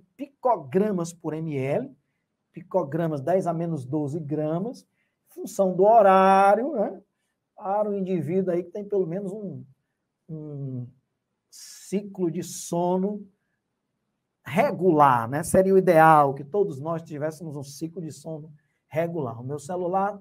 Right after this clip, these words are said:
toca três vezes seguidas a cada dois minutos, depois de dez horas, dizendo, "Vá dormir, vá dormir", mas nunca vou, viu?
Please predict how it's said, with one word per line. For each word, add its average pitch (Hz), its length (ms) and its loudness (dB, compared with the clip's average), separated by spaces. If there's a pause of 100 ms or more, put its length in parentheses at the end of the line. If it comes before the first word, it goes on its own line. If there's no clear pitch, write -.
(420)
toca 202 280 -2
três 233 640 -2
vezes 202 340 -2
seguidas 196 840 -4
a 175 80 -6
cada 185 260 -4
dois 220 220 -4
minutos, 202 260 -6
depois 220 320 -2
de 262 60 -10
dez 220 340 2
horas, 131 340 -2
dizendo, 139 240 -8
"Vá 208 140 0
dormir, 208 400 -4
vá 196 140 -2
dormir", 208 280 -8
mas 220 220 -6
nunca 285 380 4
vou, 143 320 -6
viu? 214 260 -8